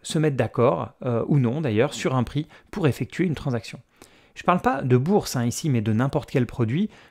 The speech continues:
que ce soit les pêcheurs qui vendent leurs poissons ou bien les boulangers qui vendent leur pain.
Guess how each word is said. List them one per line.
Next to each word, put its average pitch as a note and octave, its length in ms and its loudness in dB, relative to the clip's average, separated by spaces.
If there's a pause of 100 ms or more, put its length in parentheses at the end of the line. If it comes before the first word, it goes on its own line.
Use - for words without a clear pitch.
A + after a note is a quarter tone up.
que - 80 -10
ce D3 140 -2
soit D3 260 4
les A2 140 4
pêcheurs D3+ 540 4
qui - 120 -6
vendent B2 200 2
leurs A2+ 120 0
poissons F3+ 400 -4 (320)
ou B2+ 80 -2
bien C3+ 320 2
les B2+ 80 0
boulangers C3+ 400 2
qui D3 140 -6
vendent A#2+ 160 0
leur A#2 160 0
pain. - 180 -10